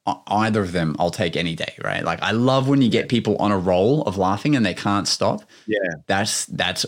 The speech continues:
Speaker 1: awesome. And then, yeah, the goosebump one. The crying one is a rarity for me. I've definitely have moments I can remember, but three times in a week, man, you're doing something right, so keep going.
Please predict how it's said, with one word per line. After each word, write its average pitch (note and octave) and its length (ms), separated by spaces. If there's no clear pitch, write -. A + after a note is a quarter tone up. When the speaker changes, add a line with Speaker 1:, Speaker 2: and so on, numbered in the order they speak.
Speaker 1:
awesome. F#2+ 440
And G2+ 180
then, F2+ 560
yeah, F2+ 140
the E2 100
goosebump F#2 400
one. F#2 180
The G2+ 80
crying F3 340
one E3+ 160
is C3 260
a A2 80
rarity G#2 760
for F#2+ 160
me. F#2 380
I've G2+ 220
definitely B2 380
have G#2+ 260
moments G#2 300
I G2 80
can F#2 160
remember, E2+ 400
but G#2 340
three F#3+ 360
times F3+ 300
in C#3 100
a A2+ 40
week, C#3 220
man, D3 240
you're C#3 100
doing D#3+ 220
something C#3 320
right, B2+ 260
so - 180
keep A2 200
going. F#2+ 340